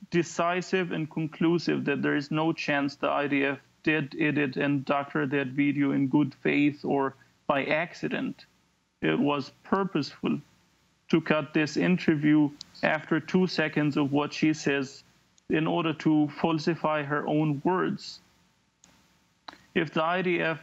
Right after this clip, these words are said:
or had they just lengthened the clip by one second, one more word, the whole story would have been unraveled.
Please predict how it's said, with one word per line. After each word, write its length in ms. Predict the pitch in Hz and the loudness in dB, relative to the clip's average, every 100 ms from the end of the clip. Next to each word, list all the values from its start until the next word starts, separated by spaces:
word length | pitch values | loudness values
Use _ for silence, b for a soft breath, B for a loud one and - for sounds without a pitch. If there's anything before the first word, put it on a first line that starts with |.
| - | -4
or 200 | 151 147 | -2 0
had 340 | 165 165 147 | 0 -2 0
they 160 | 165 156 | 0 2
just 360 | 156 156 - | 0 -2 -2
lengthened 680 | 156 160 196 196 - 143 139 | 0 2 4 2 2 2 2
the 80 | 139 | 0
clip 320 | - 151 143 - | 2 0 0 -2
by 160 | 151 | 0
one 460 | 143 135 147 202 202 | 0 0 0 2 0
second, 640 | - 147 135 131 - - 139 | 0 -4 -2 -2 0 0 0
one 200 | 180 196 | 0 2
more 300 | 175 160 156 | 0 2 0
word, 500 | 135 160 202 143 113 - _ _ | 0 0 0 0 -4 -12 _ _
the 100 | - | -2
whole 260 | 156 185 190 | 0 2 0
story 600 | - - 165 170 170 147 | -4 -2 2 4 4 4
would 200 | 139 143 | 4 2
have 160 | 143 135 | 2 2
been 200 | 147 147 | 4 4
unraveled. 920 | 151 151 139 143 165 151 156 - | 2 2 2 2 0 0 0 0